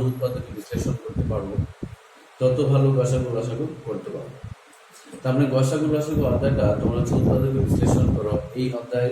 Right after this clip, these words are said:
রিলেটেড। এখন একটি জিনিস খেয়াল করো, যদি আমি, আহ, এখানে লিখলাম দশ ভাগ দুই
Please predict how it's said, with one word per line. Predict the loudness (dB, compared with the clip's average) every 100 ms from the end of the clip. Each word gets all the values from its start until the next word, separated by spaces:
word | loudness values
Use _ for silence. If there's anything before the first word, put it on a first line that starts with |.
| -2 -2
রিলেটেড। | 2 2 2 -2 -8 -18 -20 -20 -20 -20 -6 -2
এখন | 2 4 2 0 -6 -14 -18 -20 -20 -8 -4
একটি | 0 0
জিনিস | -2 -4 -2
খেয়াল | 0 2
করো, | 2 0 -2 -6 -14 -20 -20 -20 -20 -20 -20 -18 -14 -6 -2
যদি | 2 2 2
আমি, | 2 4 2 2 -2 -6 -10 -10 -6 -4 0 2 2 -2 0 2 2 0
আহ, | -2 -6 -6
এখানে | -4 0 0 2
লিখলাম | 2 0 -2 -4 -8 -16 -20 -20 -20 -20 -18 -6 -2
দশ | -2 -4 -10 -18 -20 -20 -20 -20 -18 -18 -18 -20 -20 -20 -20 -20 -16 -14 -12 -4
ভাগ | 0 0 0 -2 -2 0 2 4 6 6 4 2 4 4 4 4 4 4
দুই | 4